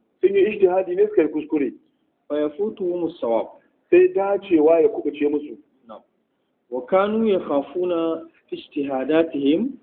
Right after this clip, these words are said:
Speaker 2: أنهم ربما فاتهم النص من الكتاب
Speaker 1: Wato,
Speaker 2: والسنة.
Speaker 1: sun kasance suna jin tsoro daga ijtihadin su.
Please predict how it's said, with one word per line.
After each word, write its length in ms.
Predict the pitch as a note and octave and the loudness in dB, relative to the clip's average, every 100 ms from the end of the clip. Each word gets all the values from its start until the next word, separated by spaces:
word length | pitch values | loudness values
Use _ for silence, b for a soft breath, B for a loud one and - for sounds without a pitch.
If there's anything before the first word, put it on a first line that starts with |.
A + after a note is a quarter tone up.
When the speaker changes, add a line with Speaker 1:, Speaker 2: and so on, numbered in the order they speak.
| C3+ | -8
Speaker 2:
أنهم 460 | C3+ D#3 D#3 C#3 E3 | -4 -4 -4 0 0
ربما 400 | D#3+ C#3+ C3+ C3 | 2 0 0 -2
فاتهم 600 | - E3 - D3 C#3+ C#3 | -2 -2 -2 -6 -4 -4
النص 440 | B2+ C#3+ - - | -2 -2 -2 -6
من 140 | D3 | -4
الكتاب 480 | C#3 A#2 - B2+ A2+ | -4 -6 -8 -6 -2
Speaker 1:
Wato, 300 | G2+ D3+ D#3 | 4 4 4
Speaker 2:
والسنة. 120 | E3 | 2
Speaker 1:
sun 120 | F3+ G#3+ | 4 4
kasance 480 | A3+ F#3+ - F#3 | 2 0 0 0
suna 240 | F#3+ F3+ D#3+ | 2 0 2
jin 180 | F3 F3+ | 2 2
tsoro 360 | E3 D3+ E3+ | 0 2 2
daga 180 | E3 D3+ | 4 4
ijtihadin 680 | D#3+ - D#3+ D#3 D#3+ D3 | 2 2 0 2 2 2
su. 120 | B2 | -6